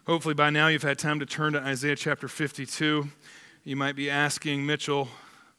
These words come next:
thanks for your excitement, but why in the world would I sing a song of redemption? Why in the world would a song come from my heart?" Here's the deal. Uh, this section,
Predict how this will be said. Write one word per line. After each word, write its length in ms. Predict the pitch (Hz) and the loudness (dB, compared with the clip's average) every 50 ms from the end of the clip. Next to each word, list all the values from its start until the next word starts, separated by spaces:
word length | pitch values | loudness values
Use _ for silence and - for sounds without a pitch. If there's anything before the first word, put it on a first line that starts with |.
| _ _ - | _ _ -12
thanks 280 | - 143 139 135 - | -8 -6 -6 -6 -6
for 140 | - - 143 | -4 -2 0
your 100 | 139 143 | 0 0
excitement, 600 | 139 - - - 143 143 147 139 139 135 139 139 | 0 -2 -4 0 2 2 2 2 0 -6 -8 -8
but 140 | 143 135 127 | -8 -10 -8
why 240 | 131 123 127 135 139 | -6 -4 -4 -2 -2
in 80 | 139 135 | -4 -4
the 60 | 127 | -6
world 360 | 120 131 139 147 143 143 127 | -4 0 2 2 2 2 0
would 140 | 127 127 131 | -2 -2 -2
I 120 | 127 123 | -2 -2
sing 260 | 120 - - 143 143 | -4 -4 -6 -6 -6
a 40 | 135 | -6
song 320 | 120 - - 139 143 143 139 | -6 -6 -4 -2 -2 -2 -2
of 100 | 123 120 | -4 -6
redemption? 560 | 117 123 135 139 135 131 - 120 117 120 123 - _ _ _ - - - - - - _ _ _ _ _ _ - | -6 -4 -4 -4 -4 -6 -8 -8 -8 -8 -10 -14 _ _ _ -20 -20 -20 -20 -20 -20 _ _ _ _ _ _ -12
Why 280 | 131 135 139 139 143 | -8 -4 -4 -2 -2
in 60 | 139 | -2
the 60 | 131 120 | -4 -4
world 440 | 117 123 147 156 156 143 135 131 | -2 2 4 6 6 6 4 2
would 100 | 127 127 | -2 -6
a 60 | 127 117 | -6 -6
song 320 | - - 135 135 135 139 | -4 -4 -2 -2 -2 -2
come 220 | - - 139 127 | -4 -4 -6 -6
from 160 | - - 127 127 | -6 -4 -4 -4
my 120 | 127 123 | -4 -4
heart?" 420 | 120 - - 156 151 143 139 - | -6 -2 2 4 4 4 4 2
Here's 240 | 120 135 135 127 - | -2 -2 -2 -2 -2
the 60 | - | -6
deal. 360 | 127 127 135 143 143 131 117 101 - _ _ _ _ _ _ _ _ - - - | -6 -2 0 2 2 2 -2 -6 -14 _ _ _ _ _ _ _ _ -18 -16 -14
Uh, 320 | - 127 127 131 123 123 123 - - | -8 -6 -6 -4 -4 -6 -8 -12 -8
this 220 | 127 143 156 151 | -2 -2 0 0
section, 580 | - - - 156 160 - - - 139 127 127 | 0 0 0 0 0 0 -2 -4 -2 -4 -4